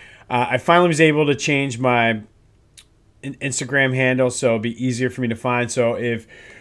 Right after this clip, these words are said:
you guys would rather, don't have TikTok or Twitter, and it's easier for you to watch something on Instagram than it is on YouTube, I am, uh, you can find me on Instagram at Philly Jimbo, all one word, at Philly Jimbo on Instagram.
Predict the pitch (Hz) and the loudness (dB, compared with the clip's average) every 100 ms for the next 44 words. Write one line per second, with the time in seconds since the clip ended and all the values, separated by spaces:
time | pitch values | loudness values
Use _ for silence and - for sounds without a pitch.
0 | - 120 131 127 120 120 123 123 127 123 | -16 0 4 4 2 0 2 4 4 0
1 | 120 110 117 123 123 113 - 127 139 120 | -2 -4 -6 -4 -4 -4 -2 -2 0 0
2 | 117 - 107 - 139 127 127 123 123 113 | 0 -4 -12 -2 0 4 6 4 4 0
3 | 107 104 - 123 120 123 120 123 117 113 | -4 -6 -8 -6 -4 -4 -4 -4 -4 -2
4 | 113 117 - 123 127 117 110 120 123 117 | 0 0 -2 -6 -6 -6 -4 -6 -6 -4
5 | 123 120 113 107 104 110 110 110 98 - | 0 0 -2 -4 -4 -4 -4 -4 -8 -12
6 | - 113 110 104 104 101 98 - - 117 | -12 -10 -6 -6 -6 -8 -12 -16 -12 -6
7 | 139 - 147 143 139 - - - - - | -6 -2 0 0 0 -8 -20 -20 -16 -4
8 | 120 120 120 117 - 127 120 110 131 123 | 0 0 -2 -6 -8 -10 -8 -4 0 0
9 | 127 127 - 123 123 123 123 - 117 120 | 0 -2 -4 -2 -2 -2 -6 -8 -4 -2
10 | 120 117 117 120 127 - - 127 120 104 | -2 -4 -2 -2 -2 -6 -4 -2 0 -2
11 | 110 117 135 139 151 - - 113 117 117 | -4 -2 0 0 -2 -12 -8 -4 -2 -2
12 | 110 110 113 120 - 113 117 117 - 139 | -2 -2 0 -2 -4 -6 -4 -4 -6 -2
13 | 123 120 104 117 120 113 110 113 131 143 | -2 -2 -2 -2 0 0 -2 -4 -6 -6
14 | 143 139 131 | -2 0 0